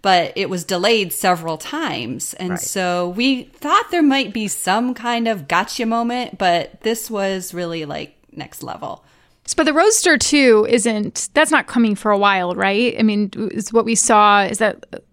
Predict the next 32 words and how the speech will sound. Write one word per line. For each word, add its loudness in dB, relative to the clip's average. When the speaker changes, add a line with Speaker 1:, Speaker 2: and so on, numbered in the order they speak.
Speaker 3:
is -8
that -4
happening 2
soon, 2
or 6
is 4
that, 4
was -4
that -2
a -4
concept? -2
Like -4
Speaker 1:
Well, 0
people -2
are 4
putting -2
their -2
money -2
on -2
it, -8
like, -8
quite -2
literally -2
right -4
now. -2
Um, -4
it's -6
coming 2
in 6
twenty -2
twenty, -6
which -4